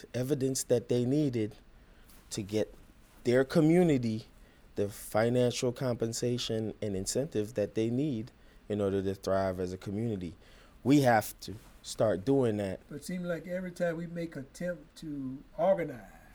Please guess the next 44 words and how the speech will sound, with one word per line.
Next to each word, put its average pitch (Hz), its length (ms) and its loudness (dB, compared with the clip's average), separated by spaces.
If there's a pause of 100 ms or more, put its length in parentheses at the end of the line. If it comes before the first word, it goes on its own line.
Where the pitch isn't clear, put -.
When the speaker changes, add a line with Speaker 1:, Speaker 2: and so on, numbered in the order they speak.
(140)
Speaker 1:
Yeah, 139 120 -10 (340)
yeah, 151 80 -12
Speaker 2:
uh, - 1000 -20
Speaker 1:
yeah. 123 40 -12 (540)
Speaker 2:
come 180 240 0
together, 135 560 -4 (420)
you 120 60 -12
know, 120 200 -12
there's 131 200 -12
a 131 60 -10
s-, - 180 -16
the - 60 -20
system 165 600 -8
just 151 160 -12
almost 156 380 -2
like, 143 400 -8 (800)
you 165 100 -10
know, 131 160 -8
you 151 200 -2
a - 20 -2
military 147 600 -4
guy. 120 120 -12 (800)
You 139 60 -8
know, 139 160 -6
and 147 140 -8
you 143 80 -6
know, 147 120 -2
when 139 100 -2
the, 143 120 -6
when 139 200 -10
the 143 60 -12
United 156 320 -4
States 165 260 -4
goes 147 260 -6
into 143 200 -8
another 143 280 -6
country, 147 360 -6
they 127 80 -6
first 156 280 -8
gotta 139 140 -10 (240)
put 160 100 -8
out 139 140 -10 (540)
propaganda. 147 640 0 (320)
Speaker 1:
Right, 202 200 10